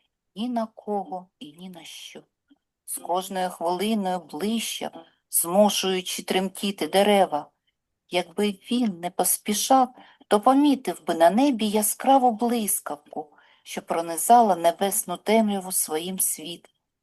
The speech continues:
Спочатку вогонь подумав, що вона намагається допомогти йому, але дощ, який закапав, а згодом полився, наче з відра, так швидко залив вогонь,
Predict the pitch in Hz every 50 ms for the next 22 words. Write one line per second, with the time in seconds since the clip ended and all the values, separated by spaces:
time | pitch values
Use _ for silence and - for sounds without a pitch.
0 | _ _ _ _ _ _ _ _ - - - - 196 - - 202 202 202 - -
1 | 196 190 190 190 202 202 196 190 - 196 190 190 190 202 202 202 190 190 190 -
2 | - - 202 185 190 190 196 196 196 190 190 190 190 185 180 190 202 202 202 196
3 | 196 - - 180 - 202 - - 214 220 240 254 254 - _ - 294 285 254 196
4 | 175 156 151 151 147 147 - _ _ _ _ _ _ _ _ _ - 139 143 143
5 | 143 131 135 156 185 220 254 269 262 _ _ _ _ 220 220 _ _ _ _ _
6 | _ _ _ _ _ _ _ _ _ _ _ _ _ _ _ 220 262 302 294 -
7 | - 294 294 302 - _ _ _ _ _ _ _ 160 175 180 - 226 208 202 202
8 | 180 - 180 - - - 240 262 269 - - 139 139 - _ - - - _ _
9 | _ - 170 175 175 202 202 240 262 214 - 196 185 - _ _ _ _ _ -
10 | 175 208 233 277 269 - - - - 185 202 226 233 220 214 - 208 180 - -
11 | - 214 196 190 240 254 285 294 294 - - _ _ _ _ _ _ _ _ 330
12 | 339 339 - - - - 175 160 220 233 220 220 - - - 170 165 - 185 185
13 | 190 208 208 196 170 143 127 160 170 190 185 - 185 160 151 151 151